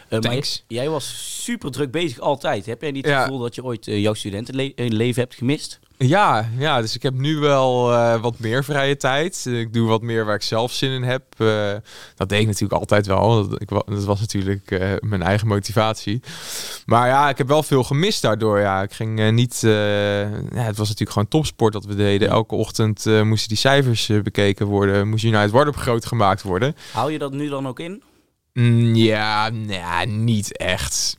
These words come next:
Speaker 2: Ik ben, eh, ja, ik, ja, nee, ik, ik, ik sport nu veel meer. Ik lees veel meer boeken. Ik ga meer op vakantie. Ja, en ik geniet wel, ja, ik ben nu wel aan het inhalen, denk ik. Ja, ik geniet nu wel echt van het leven, maar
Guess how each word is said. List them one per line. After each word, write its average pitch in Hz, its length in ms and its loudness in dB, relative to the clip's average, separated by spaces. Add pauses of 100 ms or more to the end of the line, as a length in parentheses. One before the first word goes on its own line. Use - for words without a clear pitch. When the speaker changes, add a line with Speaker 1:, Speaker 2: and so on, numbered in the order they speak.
(140)
Speaker 2:
Ik 107 60 -20
ben, 98 300 0
eh, 95 420 0
ja, 95 300 0 (200)
ik, - 260 -10
ja, 107 240 0
nee, 104 320 -8
ik, 110 140 -10
ik, 113 140 -6 (140)
ik 110 100 -8
sport - 340 2
nu 123 200 0
veel 117 260 0
meer. 113 540 0 (360)
Ik 101 120 -6
lees 110 260 2
veel 127 200 2
meer 127 220 0
boeken. 113 600 4
Ik 107 80 -2
ga 107 160 0
meer 113 200 4
op 113 80 -6
vakantie. 110 1000 -2 (340)
Ja, 107 160 0
en 104 60 -4
ik 104 120 -8
geniet 113 320 -4
wel, 113 420 2 (100)
ja, 107 200 2
ik 110 80 -2
ben 170 160 0
nu 185 100 4
wel 127 100 4
aan 110 80 2
het 98 60 -14
inhalen, 85 380 -8
denk 92 120 -2
ik. 92 60 -6
Ja, 92 120 -2
ik 92 80 -4
geniet 127 260 -4
nu 123 160 -2
wel 113 260 0
echt - 400 -6
van 107 100 -4
het 101 100 -2
leven, 101 320 4
maar 92 300 0